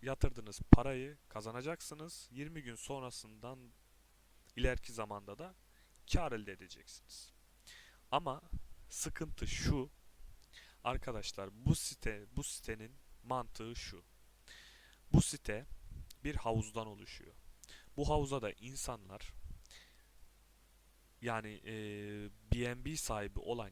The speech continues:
kişiler buraya girip burada şuradan B N B'lerini yatırdıktan sonra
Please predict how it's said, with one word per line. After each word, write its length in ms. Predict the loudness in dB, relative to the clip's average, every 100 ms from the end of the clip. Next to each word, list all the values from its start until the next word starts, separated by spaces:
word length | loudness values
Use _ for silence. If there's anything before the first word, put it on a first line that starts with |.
| -4
kişiler 600 | 6 6 6 2 -2 -6 -6
buraya 520 | -2 0 0 -4 -8 -12 -12
girip 360 | -8 -6 -4 -6 -8 -2
burada 420 | -2 0 -6 -8 -8 -6 -6 -6 -10 -12 -16 -20 -20 -20 -14 4 10
şuradan 480 | 10 10 6 -4 -8 -20 -20 -20 -20 -20 0 4
B 180 | 4
N 80 | 2
B'lerini 380 | -2 -4 -6 -8
yatırdıktan 720 | -6 -2 -2 -4 -10 -10 -12
sonra 500 | -4 -2 -2 -6